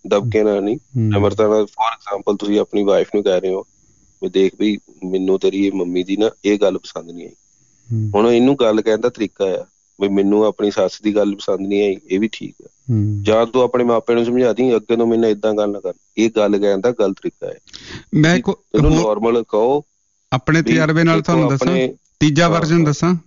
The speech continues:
Speaker 2: ਜਿਹੜਾ ਕਿ ਮੈਨੂੰ ਲੱਗਦਾ ਵਧੀਆ ਹੋਏਗਾ।
Speaker 1: ਹਾਂਜੀ।
Speaker 2: ਮਤਲਬ, ਤੁਹਾਨੂੰ ਗਾ-, ਕੋਈ ਆਪਣੀ ਸੱਸ ਦੀ ਗੱਲ ਪਸੰਦ ਨਹੀਂ, ਤੁਸੀਂ ਆਪਣੀ ਘਰ ਵਾਲੀ ਨੂੰ ਦੱਸਣੀ ਹੈ, ਉਹਨੂੰ ਇਹ
Speaker 1: ਹਾਂ।
Speaker 2: ਕਹਿਣਾ, ਵਾਈਫ ਨੂੰ,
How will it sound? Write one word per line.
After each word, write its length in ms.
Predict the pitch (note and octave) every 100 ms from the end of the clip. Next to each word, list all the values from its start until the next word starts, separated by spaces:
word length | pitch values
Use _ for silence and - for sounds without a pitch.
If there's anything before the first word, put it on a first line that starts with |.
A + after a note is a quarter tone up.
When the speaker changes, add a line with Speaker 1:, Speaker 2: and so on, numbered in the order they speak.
| C3+
Speaker 2:
ਜਿਹੜਾ 260 | C3+ D3+
ਕਿ 100 | C#3+
ਮੈਨੂੰ 280 | C3+ C3 C3
ਲੱਗਦਾ 300 | B2+ B2 B2+ B2 - _ _ -
ਵਧੀਆ 300 | A2+ A2+ C3+
ਹੋਏਗਾ। 280 | A#2+ A2 A#2+ - _ _ _ _ _ _ _ _ -
Speaker 1:
ਹਾਂਜੀ। 280 | F#2+ F#2 F2+ B2
Speaker 2:
ਮਤਲਬ, 200 | B2 C3
ਤੁਹਾਨੂੰ 320 | C#3+ C#3 C3+
ਗਾ-, 120 | C3+
ਕੋਈ 180 | - C3+
ਆਪਣੀ 240 | B2+ C3
ਸੱਸ 280 | B2+ B2 A2
ਦੀ 160 | B2 B2
ਗੱਲ 160 | A#2+
ਪਸੰਦ 380 | A2+ A2 G#2 G2+
ਨਹੀਂ, 140 | G#2+
ਤੁਸੀਂ 200 | A2+ A#2
ਆਪਣੀ 200 | B2 A#2+
ਘਰ 180 | A#2 C#3
ਵਾਲੀ 180 | A#2+ A2
ਨੂੰ 160 | A2 G#2+
ਦੱਸਣੀ 420 | G2 - G2 F#2+
ਹੈ, 100 | A#2 - - - - _ -
ਉਹਨੂੰ 280 | C3+ D#3+ D3
ਇਹ 120 | F#2
Speaker 1:
ਹਾਂ। 60 |
Speaker 2:
ਕਹਿਣਾ, 360 | F2 A#2 C3+ D#3 D#3 _ _ _ - - - A2+
ਵਾਈਫ 280 | A#2 A#2+ A#2+
ਨੂੰ, 260 | A#2+ D#3